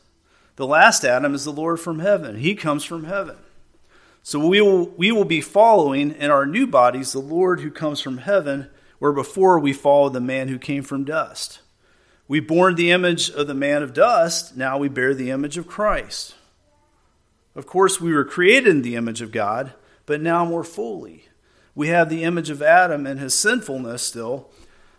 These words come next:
but then we will have more fully the image of God in Christ. We have more fully the in-, image of God.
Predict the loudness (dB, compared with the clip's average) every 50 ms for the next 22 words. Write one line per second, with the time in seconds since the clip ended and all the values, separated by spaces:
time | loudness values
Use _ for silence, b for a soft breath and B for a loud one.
0 | b b b b _ _ _ _ _ -6 -4 -4 -6 -10 -18 _ _ _ _ _
1 | _ _ _ _ -10 -8 -6 -6 -6 -6 -6 -8 -8 -10 -10 -12 -8 -4 -2 -2
2 | -2 -4 -6 -10 -12 -12 -10 -6 -6 -4 -2 -2 -4 -4 -6 -8 -6 -8 -8 -10
3 | -10 -12 -10 -4 0 2 2 2 2 0 -4 -6 -4 -4 0 0 0 -2 -2 -8
4 | -12 -12 -12 -12 -14 _ _ _ b b b b b b b -10 -4 4 6 6
5 | 6 6 4 -4 -6 -6 -8 -8 -6 -4 -2 -4 -4 -6 -8 -12 -12 -12 -12 -14
6 | -16 -8 -6 -4 -4 -4 -4 -6 -10 -8 0 2 4 4 6 6 4 2 0 -2